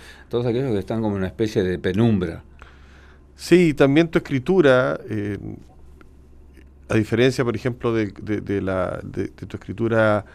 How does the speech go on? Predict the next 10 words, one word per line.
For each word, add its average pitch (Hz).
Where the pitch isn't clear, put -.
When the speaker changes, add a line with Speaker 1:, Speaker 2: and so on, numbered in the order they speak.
Speaker 2:
de 104
vudú 107
urbano, 117
que 107
era 104
Speaker 1:
Mm. 104
Speaker 2:
muy 110
visual, 110
Speaker 1:
Sí. 101
Speaker 2:
eh, 87